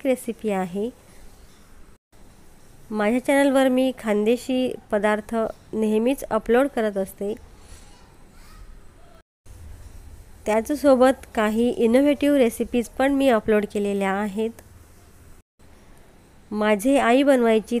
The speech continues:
तशी भोंगे लाडूसुद्धा मी upload केलेले आहेत. ती पण एक विसरत चाललेली पारंपरिक recipe आहे,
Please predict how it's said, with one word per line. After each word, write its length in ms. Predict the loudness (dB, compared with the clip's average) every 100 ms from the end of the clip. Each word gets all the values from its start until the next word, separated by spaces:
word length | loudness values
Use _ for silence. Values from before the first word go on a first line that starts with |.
| -2
तशी 360 | -2 -2 -4 -4
भोंगे 460 | -4 0 2 2 2
लाडूसुद्धा 720 | 2 2 0 -2 -4 -2 0
मी 220 | 0 -2 -2
upload 340 | -2 0 -2 -2
केलेले 300 | -2 0 0
आहेत. 360 | -2 -2 -4 -6 -20 -20 -20 -10 -4
ती 100 | -2
पण 220 | 2 4
एक 180 | 4 2
विसरत 300 | -4 2 0
चाललेली 500 | 2 0 0 2 0
पारंपरिक 680 | 0 0 0 -2 0 0 0
recipe 480 | -2 -2 -10 -6 -4
आहे, 320 | -2 -2 -4